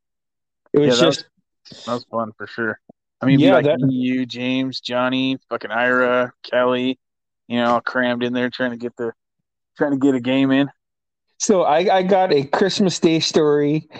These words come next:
Speaker 1: with a franchise game that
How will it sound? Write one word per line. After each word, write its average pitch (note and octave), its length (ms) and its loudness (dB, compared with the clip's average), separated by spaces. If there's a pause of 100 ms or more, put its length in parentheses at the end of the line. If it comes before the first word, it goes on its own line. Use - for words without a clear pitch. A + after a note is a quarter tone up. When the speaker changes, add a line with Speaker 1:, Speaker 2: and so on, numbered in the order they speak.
(340)
Speaker 1:
with C#3+ 320 0
a D3 180 2
franchise F3 840 2
game C#3 600 0 (420)
that C3+ 280 2